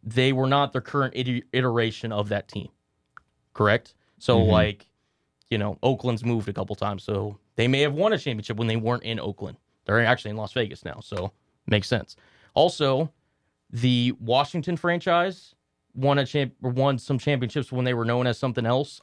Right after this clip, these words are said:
Speaker 1: I'm not gonna use that name. I'm just gonna say Washington franchise for the record.
Speaker 2: Respectively.
Speaker 1: Respectively.
Speaker 2: Right.
Speaker 1: But you
Speaker 2: Makes
Speaker 1: guys
Speaker 2: sense.
Speaker 1: know what I'm talking about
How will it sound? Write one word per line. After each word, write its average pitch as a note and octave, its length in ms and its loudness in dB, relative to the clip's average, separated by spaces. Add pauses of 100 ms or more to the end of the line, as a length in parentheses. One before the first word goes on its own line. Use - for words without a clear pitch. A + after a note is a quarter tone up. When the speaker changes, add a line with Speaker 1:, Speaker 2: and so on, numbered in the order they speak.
Speaker 1:
I'm A2+ 120 2
not C3 140 4
gonna B2+ 120 -2
use A2+ 260 -4
that B2 160 0
name. C3 320 0
I'm A2+ 140 0
just A#2 160 -10
gonna A#2+ 140 -2
say A2+ 220 0
Washington A2 560 -2
franchise A#2+ 760 -2 (640)
for A#2 260 0
the A2+ 80 2
record. A#2 380 0
Speaker 2:
Respectively. F#2 680 0 (140)
Speaker 1:
Respectively. B2 600 0 (100)
Speaker 2:
Right. F#2+ 340 4
Speaker 1:
But A#2+ 100 4
you B2 80 4
Speaker 2:
Makes C3 80 6
Speaker 1:
guys C#3+ 160 6
Speaker 2:
sense. - 80 2
Speaker 1:
know C#3+ 100 4
what C#3 140 2
I'm A#2 80 -2
talking G#2+ 340 -4
about - 260 -16